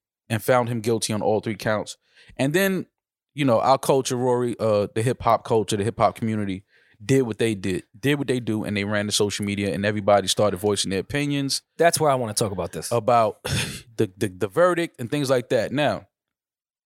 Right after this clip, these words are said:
Speaker 1: I'm all for people, you know, hearing things and all that, but the biggest thing that I,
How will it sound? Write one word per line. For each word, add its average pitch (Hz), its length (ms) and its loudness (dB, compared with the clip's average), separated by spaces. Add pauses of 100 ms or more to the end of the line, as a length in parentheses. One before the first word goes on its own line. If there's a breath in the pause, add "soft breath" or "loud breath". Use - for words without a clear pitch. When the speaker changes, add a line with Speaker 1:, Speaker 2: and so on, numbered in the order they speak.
(960)
Speaker 1:
I'm 220 160 6
all 214 220 6
for 156 200 0
people, 135 640 -2 (240)
you 123 120 0
know, 95 320 2 (920)
hearing 123 360 0
things 117 320 -4
and 117 80 -2
all 113 100 2
that, 110 140 2
but 113 140 2 (680 soft breath)
the 165 80 4
biggest 277 480 2
thing 202 180 2
that 160 120 4
I, 151 220 6